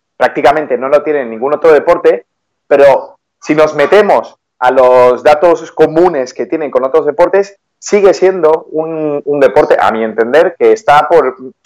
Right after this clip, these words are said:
por encima de la media de lo que te puede ofrecer un deporte, ¿no? Tanto habilidades psicomotrices,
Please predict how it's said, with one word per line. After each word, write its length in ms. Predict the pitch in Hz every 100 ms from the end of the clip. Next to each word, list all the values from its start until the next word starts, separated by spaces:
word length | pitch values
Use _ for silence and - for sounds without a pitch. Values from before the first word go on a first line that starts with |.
| - - - -
por 180 | 135 135
encima 420 | 135 - 175 196
de 80 | 170
la 120 | 147
media 460 | 147 156 175 226 - - -
de 100 | -
lo 120 | 127 120
que 80 | 117
te 100 | 120
puede 180 | 139
ofrecer 360 | 160 160 147 139
un 100 | 139
deporte, 400 | 117 120 107 101
¿no? 200 | 107 185
Tanto 520 | 127 117 131 120 113 - - -
habilidades 1160 | 117 113 113 117 117 127 139 139 135 135 131 131
psicomotrices, 1120 | - - 135 135 127 139 143 143 143 143 -